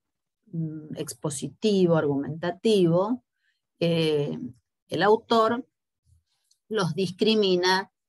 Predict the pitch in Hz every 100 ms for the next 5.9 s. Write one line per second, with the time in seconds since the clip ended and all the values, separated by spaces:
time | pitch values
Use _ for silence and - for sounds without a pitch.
0 | _ _ - 190 180 175 - 185 180 196
1 | 277 _ 185 160 151 - - 151 - -
2 | 180 180 165 196 202 - 170 170 151 147
3 | 165 160 143 120 107 - - 127 139 -
4 | - 113 151 185 202 220 226 - 160 180
5 | - 220 - _ 202 208 220 -